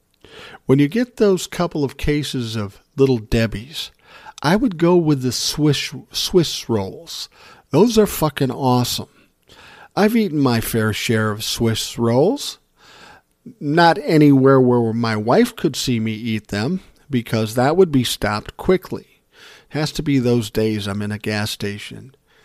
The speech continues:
Wife's not around, a little hungry. Grab a Swiss roll.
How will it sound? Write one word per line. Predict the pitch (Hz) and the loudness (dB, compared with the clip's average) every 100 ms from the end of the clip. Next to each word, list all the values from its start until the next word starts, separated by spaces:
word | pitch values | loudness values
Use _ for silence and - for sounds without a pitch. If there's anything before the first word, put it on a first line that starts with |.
| _ _ _ _ _ _ _ _ - | _ _ _ _ _ _ _ _ -8
Wife's | 110 120 - | -6 -6 -4
not | 104 107 | -2 -2
around, | 107 107 107 107 110 110 104 - - _ _ - _ - | -2 -2 -2 -2 -4 -6 -12 -18 -20 _ _ -20 _ -10
a | |
little | 110 104 | -6 -6
hungry. | - 123 123 117 113 120 113 _ _ _ | -6 -4 -4 -2 -2 -2 -6 _ _ _
Grab | - 466 440 | -4 -4 -2
a | 254 | -2
Swiss | - - 139 - - | -2 2 2 2 -4
roll. | 107 101 131 165 | -6 -8 -10 -18